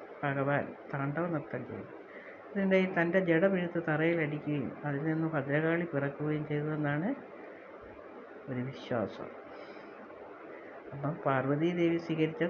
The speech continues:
തമോ ഗുണഭാവമാണ് മഹാകാളിയെന്ന് നമ്മുടെ പുരാണങ്ങളിലൊക്കെ പറയുന്നുണ്ട്. അപ്പം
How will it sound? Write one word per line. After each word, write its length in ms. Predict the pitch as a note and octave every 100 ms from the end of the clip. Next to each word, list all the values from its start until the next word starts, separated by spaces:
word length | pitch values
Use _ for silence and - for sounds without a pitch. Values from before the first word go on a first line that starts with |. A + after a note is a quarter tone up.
| D#3+
തമോ 300 | C#3 D3+ F#3+
ഗുണഭാവമാണ് 960 | G3+ F3 D#3+ C#3+ C#3+ C#3+ C#3 F#3 B3 D3
മഹാകാളിയെന്ന് 800 | C3 C#3 D3 D3+ D3 D3 D3+ G#3+ - - - - - - - D#3
നമ്മുടെ 220 | D3+ E3+
പുരാണങ്ങളിലൊക്കെ 1080 | F#3+ C#3 B2+ B2+ C3+ C3+ C3+ C3 C3+ G#3+ C#4 - - - - -
പറയുന്നുണ്ട്. 540 | A2+ G2+ F2+ F#2 D2 - - - - - - - - - - - - - - - - - - - - - - - - - - - - - - - - - - - - - - - - - - - - - E3
അപ്പം 280 | D#3+ D#3